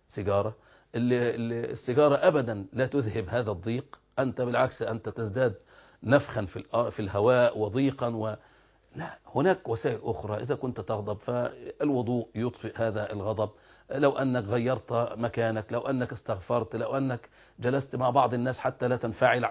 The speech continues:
يعني أمامك ال-، الآخرين، هناك وسائل كثيرة. آه، أذكرك بحديث النبي عليه الصلاة والسلام الذي يقول فيه: "لا تغضب". وطبعا الإنسان لو أنه ملك غضبه وملك نفسه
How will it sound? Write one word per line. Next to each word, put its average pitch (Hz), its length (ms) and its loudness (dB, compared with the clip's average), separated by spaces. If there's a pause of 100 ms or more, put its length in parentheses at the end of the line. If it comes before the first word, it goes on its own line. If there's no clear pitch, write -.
يعني 113 400 -2
أمامك 123 320 0 (140)
ال-، 107 160 -4
الآخرين، 117 640 -2 (500)
هناك 190 300 -2
وسائل - 300 -2
كثيرة. 120 500 -4 (340)
آه، 170 380 2
أذكرك 147 380 4
بحديث 120 400 -4
النبي 123 220 0
عليه 120 60 0
الصلاة 117 180 -8
والسلام 120 280 -4
الذي 117 240 -2
يقول 120 260 -4
فيه: 117 200 -6
"لا 110 140 -2
تغضب". 117 400 -4 (100)
وطبعا 131 640 0
الإنسان 123 400 -4
لو 120 80 2
أنه 127 340 -2
ملك 123 260 -2
غضبه 117 400 -2
وملك 120 480 -2
نفسه 127 460 -4